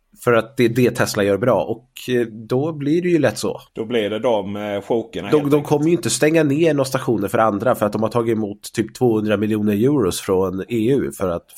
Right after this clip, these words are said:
Speaker 1: få bygga stationer.
Speaker 2: Nej,
Speaker 1: Så att
Speaker 2: och tjäna pengar på de där laddningen, det är så här.
Speaker 1: Ja, ja, ja. Tesla
Speaker 2: Ja.
Speaker 1: går ju plus, så
Speaker 2: Ja. Är det
Speaker 1: herregud.
Speaker 2: någonting som vissa Tesla-människor, kunder, entusiaster ska sägas, bör lära sig, det är att Tesla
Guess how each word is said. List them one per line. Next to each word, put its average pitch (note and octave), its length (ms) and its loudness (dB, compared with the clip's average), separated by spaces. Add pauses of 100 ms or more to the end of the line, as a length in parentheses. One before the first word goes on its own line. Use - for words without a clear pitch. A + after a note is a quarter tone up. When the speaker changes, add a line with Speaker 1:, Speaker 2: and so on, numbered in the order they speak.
Speaker 1:
få G2+ 80 -8
bygga A2 360 2 (260)
stationer. D#2 460 -4
Speaker 2:
Nej, - 100 -4
Speaker 1:
Så A2 100 -2
att A2+ 140 -4
Speaker 2:
och C3+ 80 -2
tjäna D3+ 260 2
pengar G2+ 400 -4
på A3 120 -2
de G#3+ 140 0
där F#3 120 2
laddningen, D#3+ 520 -2
det E3 200 0
är F#3+ 40 0
så F3+ 120 -2
här. E3 140 2
Speaker 1:
Ja, E3 160 4
ja, F3 160 4
ja. C#3 160 4
Tesla B2+ 340 0
Speaker 2:
Ja. B2 60 -2
Speaker 1:
går D#3 100 2
ju D#3 60 0
plus, C#3+ 320 0
så C#3+ 60 0
Speaker 2:
Ja. B2 960 -4
Är D3 120 0
det D#3 140 0
Speaker 1:
herregud. B2+ 360 2
Speaker 2:
någonting D#3 260 -4
som C3 280 0
vissa D3+ 360 -2
Tesla-människor, G#2+ 1600 0 (360)
kunder, G#2 580 2 (220)
entusiaster C3+ 680 0
ska F#2+ 140 -8
sägas, F2+ 540 -2
bör A#2 340 2
lära G#2+ 420 4
sig, C#3+ 400 -2
det C#3 80 4
är C3 220 4
att - 220 -8
Tesla G#2 600 -2